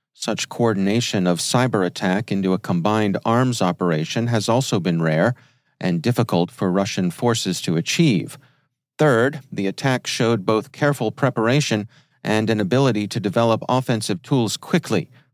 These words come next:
And finally, the attack showed what Russia is likely to attempt in its infrastructure disruption campaign during the winter of twenty twenty-three and twenty twenty-four.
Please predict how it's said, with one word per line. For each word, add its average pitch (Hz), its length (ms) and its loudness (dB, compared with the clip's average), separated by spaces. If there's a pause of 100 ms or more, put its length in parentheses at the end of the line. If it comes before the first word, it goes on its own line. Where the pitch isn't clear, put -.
(260)
And - 140 -20
finally, 117 600 2
the 92 100 0
attack 110 400 0
showed 104 360 2
what 107 240 0
Russia 113 400 -2
is 95 160 -2
likely 113 380 0
to 101 160 -2
attempt 104 480 -2
in 98 140 2
its 92 180 -2
infrastructure 110 720 -2
disruption 98 600 0
campaign 82 600 -2 (380)
during 90 220 0
the 87 80 2
winter 95 380 2
of 85 160 0
twenty 104 240 0
twenty-three 92 720 0
and 82 120 2
twenty 95 220 0
twenty-four. 87 760 0